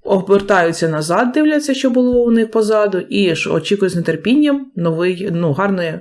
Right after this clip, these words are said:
майбутнє. The Chinese New Year comes between twenty-first January.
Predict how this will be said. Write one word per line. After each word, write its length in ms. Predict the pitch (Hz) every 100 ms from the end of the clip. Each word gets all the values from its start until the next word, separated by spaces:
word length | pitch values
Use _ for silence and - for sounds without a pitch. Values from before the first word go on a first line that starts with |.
| -
майбутнє. 680 | - 165 170 156 139 139 - - _ - - - 220
The 260 | 240 240
Chinese 500 | 359 359 269 240 -
New 240 | 208 196 180
Year 320 | 185 226 -
comes 440 | 190 208 220 -
between 600 | 202 196 - 175 170 208 233 - _ _ _ _ -
twenty-first 800 | 240 254 247 240 233 208 151 151 - - -
January. 840 | 160 220 160 160 160 165 196 277